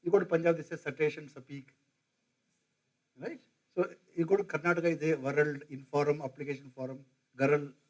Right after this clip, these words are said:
R is emphasized. Every state has. So you should learn, and if you go to England, it is something. Go to Australia, it is something else. You go to America, so right accent is no accent.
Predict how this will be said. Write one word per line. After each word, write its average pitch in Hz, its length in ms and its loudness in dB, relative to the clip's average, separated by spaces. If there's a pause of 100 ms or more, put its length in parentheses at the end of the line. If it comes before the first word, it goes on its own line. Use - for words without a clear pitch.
(360)
R 143 180 0
is 143 120 0
emphasized. 127 600 -8
Every 214 260 0
state 165 380 0
has. 135 280 -8 (840)
So 226 280 8 (160)
you 180 140 -8
should 196 180 -4
learn, 208 440 6 (560)
and 185 160 0
if 233 100 -6
you 165 80 -10
go 190 120 4
to 202 100 4
England, 190 380 -2
it 185 140 -18
is 170 120 -16 (140)
something. 160 380 -10 (720)
Go 160 80 4
to 165 60 6
Australia, 185 380 0
it 175 120 -4
is 170 80 -14
something 160 300 -8
else. 147 300 -4
You 147 80 -12
go 147 100 0
to 143 60 -4
America, 170 340 -4
so 185 260 -2
right 170 220 2
accent 190 360 0
is 269 180 -12
no 220 100 2
accent. - 320 2